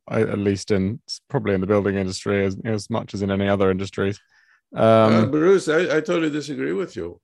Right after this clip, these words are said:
Speaker 2: Um, the destruction of the British architectural heritage occurred through corruption.
Speaker 1: In what
Speaker 2: In the
Speaker 1: sense?
Speaker 2: seventies. In the seventies, people will, were paid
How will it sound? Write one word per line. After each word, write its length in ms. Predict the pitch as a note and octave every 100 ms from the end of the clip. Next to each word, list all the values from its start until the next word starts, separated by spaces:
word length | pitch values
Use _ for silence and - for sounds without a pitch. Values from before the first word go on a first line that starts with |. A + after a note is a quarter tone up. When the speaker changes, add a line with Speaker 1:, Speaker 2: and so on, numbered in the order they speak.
| -
Speaker 2:
Um, 300 | A#2+ A2+ - _ _ _ _ -
the 240 | B2 C3
destruction 1000 | A#2+ C3 - - D4+ - - C#3 G2 G#2 - _
of 300 | B2 A#2 A2+
the 140 | A2 A2
British 520 | G#2+ E3 E3+ D3 -
architectural 840 | C3+ B2+ B2 - B2 - - A2+ A2
heritage 560 | C#3 D#3+ G2+ G2+ F#2+ -
occurred 680 | A#2 - G3+ F#3 G2+ F2 - -
through 380 | A2+ G#2+ G#2 -
corruption. 680 | - G2+ A#2 - - G#2+ F2+ _ _ _ _ _ _ - -
Speaker 1:
In 160 | A2+ G#2+
what 180 | A2+
Speaker 2:
In 160 | B2 A2
the 80 | G#2
Speaker 1:
sense? 180 | - -
Speaker 2:
seventies. 760 | E3 B2+ G2 F2+ F#2 F2+ -
In 160 | G#3 G3+
the 100 | G3+
seventies, 840 | A#3+ A#3+ G#3 A#2 G2 F2 E2+ - _ _ _ _ _ _ _
people 360 | E3+ E3 F3 D#3+
will, 320 | C3 B2+ - -
were 260 | C#3 C3 B2+
paid 460 | - D#3+ D3+ C#3